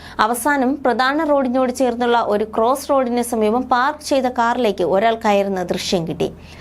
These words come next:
ജോഷിയുടെ വീട്ടിലെ സി സി ടി വിയിൽ പതിഞ്ഞ ദൃശ്യത്തിലുള്ള പോലുള്ള ഒരാൾ. ആ ദൃശ്യം കാണിച്ചപ്പോൾ ജോഷിയുടെ മകനും സംവിധായകനുമായ അഭിലാഷ് ജോഷിയുടെ ഭാര്യ വർഷ പറഞ്ഞു,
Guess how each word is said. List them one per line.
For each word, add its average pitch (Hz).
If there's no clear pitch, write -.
ജോഷിയുടെ 269
വീട്ടിലെ 254
സി 254
സി 254
ടി 254
വിയിൽ 233
പതിഞ്ഞ 233
ദൃശ്യത്തിലുള്ള 240
പോലുള്ള 214
ഒരാൾ. 170
ആ 277
ദൃശ്യം 311
കാണിച്ചപ്പോൾ 294
ജോഷിയുടെ 277
മകനും 269
സംവിധായകനുമായ 262
അഭിലാഷ് 254
ജോഷിയുടെ 254
ഭാര്യ 233
വർഷ 185
പറഞ്ഞു, 220